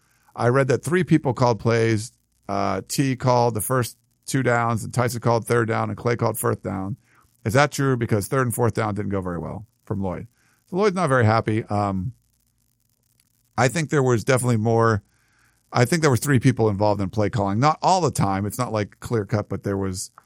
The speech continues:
there was definitely, uh, more of that. I thought that would be kinda cleaned up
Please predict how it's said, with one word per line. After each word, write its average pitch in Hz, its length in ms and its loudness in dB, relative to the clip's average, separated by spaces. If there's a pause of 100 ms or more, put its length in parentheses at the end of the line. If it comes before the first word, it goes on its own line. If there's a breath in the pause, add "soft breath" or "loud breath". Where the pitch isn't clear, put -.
(360 soft breath)
there 113 140 4
was 110 120 2
definitely, 110 720 0
uh, 98 240 -2
more 110 240 2
of 90 60 -2
that. 82 240 -8
I 101 80 -2
thought 127 220 0
that 123 100 0
would 117 80 0
be 113 100 -4
kinda 110 220 0
cleaned 113 320 -2
up 147 240 -2